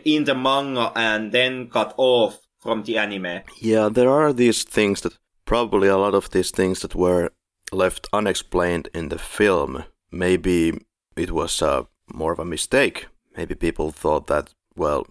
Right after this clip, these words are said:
Speaker 2: it was clear for the filmmakers. So they didn't repeat these points, but really just coming from anime, just watching anime first, then coming to manga, it was all really messy and, uh, and really confusing for me at first.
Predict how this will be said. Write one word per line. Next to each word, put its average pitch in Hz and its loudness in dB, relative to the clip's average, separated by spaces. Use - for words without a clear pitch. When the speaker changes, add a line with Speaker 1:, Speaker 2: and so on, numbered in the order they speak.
Speaker 2:
it - -12
was - -8
clear 87 0
for 80 -4
the 80 -6
filmmakers. 76 -4
So 87 0
they 87 4
didn't 90 -2
repeat 87 0
these - -4
points, - -8
but - -6
really 143 2
just - -6
coming 117 0
from 98 -2
anime, 98 0
just - -8
watching 90 -2
anime 87 -2
first, 82 -2
then 92 -2
coming 82 -4
to 82 -6
manga, 82 -4
it 95 -10
was 90 -4
all 98 2
really 92 2
messy 87 -2
and, 67 -6
uh, - -12
and 80 -10
really 82 -2
confusing 78 -6
for - -14
me 65 -12
at - -16
first. - -8